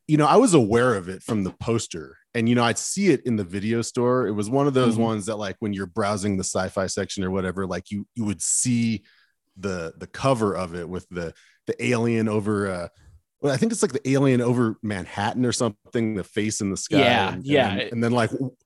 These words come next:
Speaker 1: walking, doing, like, doing, like, the, the, the fingertips together, like, kinda intellectual look on the,
Speaker 2: Yes,
Speaker 1: the
Speaker 2: yes.
Speaker 1: bottom.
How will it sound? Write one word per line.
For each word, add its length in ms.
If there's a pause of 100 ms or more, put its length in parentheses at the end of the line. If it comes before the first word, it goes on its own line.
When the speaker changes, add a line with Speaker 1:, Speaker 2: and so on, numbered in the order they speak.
(160)
Speaker 1:
walking, 480
doing, 280
like, 160 (100)
doing, 160
like, 160
the, 140 (100)
the, 140 (120)
the 80
fingertips 600
together, 440
like, 140
kinda 180
intellectual 680
look 200
on 140
the, 180
Speaker 2:
Yes, 640
Speaker 1:
the 60
Speaker 2:
yes. 80
Speaker 1:
bottom. 380